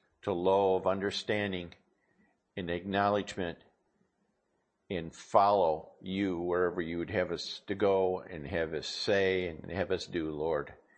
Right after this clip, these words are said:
And thank you for what you've done for us on the cross, Lord. In Jesus' name, amen. Proverbs eighteen twenty-four.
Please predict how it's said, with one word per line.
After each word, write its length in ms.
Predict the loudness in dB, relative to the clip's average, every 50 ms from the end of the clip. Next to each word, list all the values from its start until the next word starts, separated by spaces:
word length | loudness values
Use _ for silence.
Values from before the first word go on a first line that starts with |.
| _ _ _ _ _ _ _ _ _ _ _ _ _ _ -16
And 180 | -16 -16 -8 _
thank 220 | 2 2 2 2 -2
you 80 | -4
for 160 | 0 2 4
what 240 | 6 6 6 4 4
you've 140 | 0 2 6
done 220 | 6 6 6 4
for 260 | 4 4 6 8 6 6
us 160 | 4 2 -2
on 100 | 0 0
the 80 | -2
cross, 580 | -2 0 2 2 2 2 0 -2 -4 -8 -8 -6
Lord. 320 | -4 -2 -2 -2 -4 -6
In 80 | -8 -10
Jesus' 460 | -6 -4 -4 -2 -2 -4 -4 -4 -4
name, 320 | -4 -4 -4 -4 -6 -10 -12 -16 -20 -20 -20 _ _ -20 _ _ -8 -2
amen. 560 | 0 0 2 2 2 2 2 0 -2 -6 -10 -12 -16 -20 -20 -20 -20 -20 -20 -20 -20 -20 -20 _ _ _ -12 -12 -12 -12 -16 -14 -6 -6 -6 -6 -4 4 10
Proverbs 640 | 12 12 12 12 10 10 8 8 6 2 0 -2 2 4
eighteen 520 | 4 4 4 4 2 4 4 4 4 4
twenty-four. 800 | 2 4 4 6 6 6 4 4 6 6 8 8 6 6 4 0